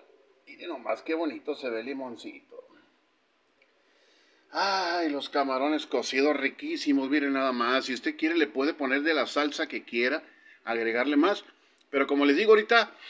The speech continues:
estoy grabándome solo, así que vamos a degustarlo. Mm,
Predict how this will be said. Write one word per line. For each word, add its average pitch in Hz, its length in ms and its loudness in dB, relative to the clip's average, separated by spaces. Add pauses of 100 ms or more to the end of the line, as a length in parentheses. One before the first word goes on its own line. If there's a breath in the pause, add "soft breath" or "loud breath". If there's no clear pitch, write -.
(260 loud breath)
estoy 151 260 4
grabándome 208 440 8
solo, 208 240 6
así 208 160 2
que 214 120 2
vamos 233 300 6
a 196 60 8
degustarlo. 139 600 6 (2250)
Mm, 240 2250 0